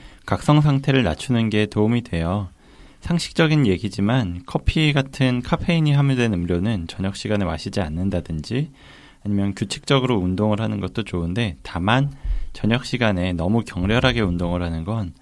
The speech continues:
오히려 각성되는 효과가 있으니까 피해야 되고요. 그리고 저녁 식사로 자극적인 음식이나 폭식을 피하고 자기 전에 한 세 시간 정도는 떨어진 시간에 식사를 마치는 게 좋다고 해요.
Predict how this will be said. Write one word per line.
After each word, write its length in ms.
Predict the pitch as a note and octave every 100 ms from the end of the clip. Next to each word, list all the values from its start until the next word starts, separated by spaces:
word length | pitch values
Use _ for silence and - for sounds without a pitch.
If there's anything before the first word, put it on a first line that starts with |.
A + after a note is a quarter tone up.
| - - -
오히려 380 | - G#2+ A2 A2
각성되는 680 | - G#2 - B2 A#2+ A#2 A2+
효과가 360 | C#3 C#3 B2+
있으니까 560 | G2+ - F2+ D#2+ A2 A#2+ -
피해야 300 | C#3 C3 A#2
되고요. 460 | E2 - C#2+ C#2 - - - - - - - -
그리고 280 | - G#2+ A#2+
저녁 340 | A#2+ A2 C#3+
식사로 520 | C#3 - D3+ D3 D3 C#3+
자극적인 640 | - G2+ B2+ D3 C3+ C3
음식이나 760 | A2 G#2+ A2+ A#2 F2+ F2+ G2 E2+
폭식을 460 | - - - C#3+ C3+
피하고 600 | - D#3 A#2+ C#3 C3 F2+ - - - -
자기 280 | - G#2 A#2
전에 220 | B2 A#2+
한 200 | A#2+ A#2
세 140 | D#3
시간 300 | E3 E3+ E3
정도는 400 | C#3+ C3 B2 A#2+
떨어진 420 | A#2 C#3+ D#3 D3 C3+
시간에 440 | - A2+ G2+ G2
식사를 360 | G2 - C3+ B2+
마치는 420 | F2+ - - G2
게 80 | F2+
좋다고 480 | E2+ - - F#2 F2
해요. 400 | A2 G#2+ F2+ F2+